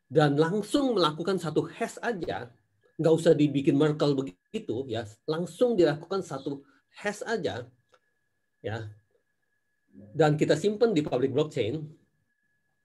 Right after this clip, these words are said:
itu saat ini sih menurut U R sama secure-nya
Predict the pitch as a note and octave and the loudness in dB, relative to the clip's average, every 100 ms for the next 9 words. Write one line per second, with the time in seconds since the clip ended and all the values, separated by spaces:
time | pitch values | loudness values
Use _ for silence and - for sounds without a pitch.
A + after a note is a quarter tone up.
0 | _ _ _ _ _ _ _ F#3+ - C#4 | _ _ _ _ _ _ _ -2 2 2
1 | B3 - _ _ - - D#3+ E3+ B3 C4 | 0 -4 _ _ -10 -2 0 2 2 0
2 | A#3+ F3+ D#3+ D#3 D#3 - B2 B2 C#3+ - | 2 4 6 4 2 -2 -2 -4 -8 -18
3 | _ _ - D#3+ E3 A#3 A#3+ - E3 E3 | _ _ -4 -2 0 0 -2 -2 -6 2
4 | E3 E3 D3+ G#2 D3+ | 4 4 2 -2 -2